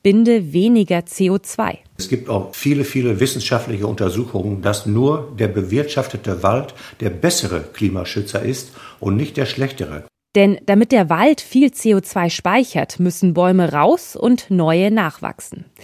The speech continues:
Speaker 1: Es ist ein Streit darüber, was wichtiger ist. So viel Klimaschutz, so viel C O zwei binden wie möglich oder lieber so artenreich wie möglich. Mehr Raum für die natürliche Waldentwicklung.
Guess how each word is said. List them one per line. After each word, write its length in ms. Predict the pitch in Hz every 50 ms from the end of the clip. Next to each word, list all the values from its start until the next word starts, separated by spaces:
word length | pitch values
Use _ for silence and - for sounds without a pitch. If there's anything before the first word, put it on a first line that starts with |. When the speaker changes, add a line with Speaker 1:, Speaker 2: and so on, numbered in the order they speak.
| - - - - -
Speaker 1:
Es 160 | - 220 -
ist 160 | 269 - -
ein 120 | 277 247
Streit 560 | 220 - - - 175 156 143 135 - - _ 165
darüber, 560 | 143 143 156 139 156 147 123 156 151 151 147
was 260 | 175 196 - - 180
wichtiger 460 | 220 220 - - - 139 - - -
ist. 360 | - - - - - - - _ - - - _
So 160 | - - 175
viel 140 | - 180 170
Klimaschutz, 760 | - - - 196 226 254 240 214 - - 233 226 - - -
so 160 | 170 180 190
viel 160 | - - 196
C 220 | - - - 202
O 40 | 185
zwei 320 | 180 - - 180 175 208 233
binden 380 | 202 247 226 214 _ 220 202
wie 140 | 170 196 190
möglich 640 | 185 180 185 240 285 _ - 277 294 254 - - -
oder 320 | - - - 240 269 294 277
lieber 420 | 226 220 247 226 - 285 269 262
so 200 | 220 196 254 -
artenreich 720 | - - 254 330 _ - 175 151 135 - - - - - _
wie 80 | 160
möglich. 480 | 143 147 151 151 147 - 151 - - - - - - - -
Mehr 320 | - 180 180 180 175 175 165
Raum 280 | 170 175 208 220 214
für 160 | - - 208
die 120 | 180 190 190
natürliche 560 | 190 190 185 - - 214 208 202 - 226 185
Waldentwicklung. 760 | 214 247 262 247 - 160 131 - - - - - - - -